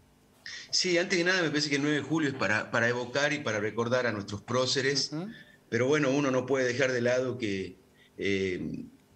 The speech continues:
Speaker 1: esto evidentemente han priorizado, este gobierno ha priorizado lo ideológico, lo político, por sobre cualquier otra cuestión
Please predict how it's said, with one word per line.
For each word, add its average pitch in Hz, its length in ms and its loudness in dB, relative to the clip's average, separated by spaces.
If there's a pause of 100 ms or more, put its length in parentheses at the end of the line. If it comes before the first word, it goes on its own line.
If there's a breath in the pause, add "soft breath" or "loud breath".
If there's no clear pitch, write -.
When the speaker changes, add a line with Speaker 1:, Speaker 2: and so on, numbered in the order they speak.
Speaker 1:
esto 113 720 0 (280 loud breath)
evidentemente 123 760 2
han 110 100 -2
priorizado, 117 640 2
este 117 160 -2
gobierno 117 380 -2
ha 113 60 -6
priorizado 113 460 0
lo 113 80 0
ideológico, 120 960 -2
lo 104 180 0
político, 123 640 2
por 101 140 0
sobre 98 340 -2
cualquier 104 320 2
otra 110 220 0
cuestión 131 680 -2